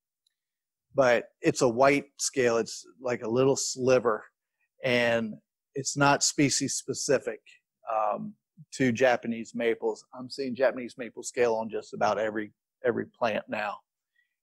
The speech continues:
and it covers pretty quickly. Um,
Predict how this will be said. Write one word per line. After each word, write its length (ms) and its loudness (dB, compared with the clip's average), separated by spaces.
and 100 0
it 240 2
covers 520 0
pretty 220 2
quickly. 580 0
Um, 540 2